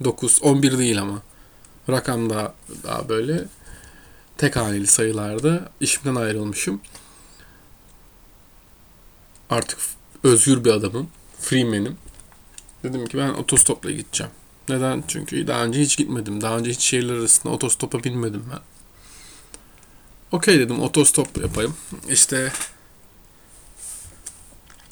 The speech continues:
hazırlandım. Bir tane benim büyük bir sırt çantam var böyle. Tam şey çantası. Turist çantası. How can I go to Sultanahmet çantası böyle. Ee, onu doldurdum.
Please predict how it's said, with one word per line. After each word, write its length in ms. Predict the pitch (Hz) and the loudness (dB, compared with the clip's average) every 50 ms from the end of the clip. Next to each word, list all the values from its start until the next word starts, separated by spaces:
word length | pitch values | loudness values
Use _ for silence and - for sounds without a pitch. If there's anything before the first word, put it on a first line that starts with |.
| - | -10
hazırlandım. 640 | - - 147 135 127 139 135 131 127 123 123 120 117 | -4 0 2 4 6 6 6 6 6 4 2 0 -2
Bir 120 | 127 - | -2 0
tane 260 | - 135 127 127 123 | 0 0 2 2 2
benim 200 | 123 123 123 - - - - - - - - | 2 0 0 -2 -6 -12 -18 -18 -16 -10 -4
büyük 240 | - 127 131 - - | -2 -2 -2 -2 -2
bir 40 | 147 | 0
sırt 240 | - - - - - | 0 0 0 -2 -2
çantam 480 | - 123 117 110 - 104 101 98 98 | -2 -2 -2 -2 -4 -4 -4 -4 -4
var 140 | 98 107 107 - 107 | -4 -6 -6 -6 -6
böyle. 280 | 107 104 - - 110 110 | -8 -8 -8 -8 -8 -8
Tam 340 | - - 110 110 110 - | -6 -8 -6 -8 -6 -6
şey 200 | - - 123 117 | -4 -4 -2 -2
çantası. 600 | 113 - 110 104 101 - 113 - - - 107 110 - - - - - - - - - - - - - - - - - - | -4 -4 -6 -6 -6 -4 -2 0 0 0 -2 -4 -6 -10 -16 -20 -20 -20 -18 -18 -20 -20 -20 -20 -20 -20 -20 -18 -10 -4
Turist 300 | - - 131 139 - - | 0 2 4 4 4 4
çantası. 440 | - 120 101 98 - - 104 - 113 | 2 0 -2 -2 -2 -2 -2 -2 0
How 340 | 107 120 120 113 - - 127 | 0 -2 -2 -2 -2 -2 0
can 160 | 120 117 117 | 0 0 0
I 40 | 117 | 0
go 160 | 117 120 113 | 0 0 -2
to 100 | - - - | -2 -2 -4
Sultanahmet 640 | - 123 113 - 131 120 113 101 110 120 117 - | -2 -4 -2 -2 -2 -2 -2 -4 -6 -8 -8 -8
çantası 460 | - - 101 98 - - - - - 107 | -6 -6 -6 -6 -6 -6 -6 -6 -4 -4
böyle. 280 | 107 117 123 135 165 - - - - - - - - - - - - - - - - - - - | -6 -6 -6 -8 -10 -12 -14 -20 -20 -20 -20 -20 -20 -20 -20 -20 -20 -20 -20 -20 -20 -8 0 4
Ee, 380 | 117 113 113 113 110 110 113 160 - - - | 4 6 6 6 4 2 0 -2 -6 -10 -6
onu 260 | 160 123 131 135 131 | -4 -2 0 4 6
doldurdum. 640 | 151 156 151 143 127 123 113 107 110 117 135 - 170 | 8 8 8 8 4 2 2 2 0 -2 -2 -4 -10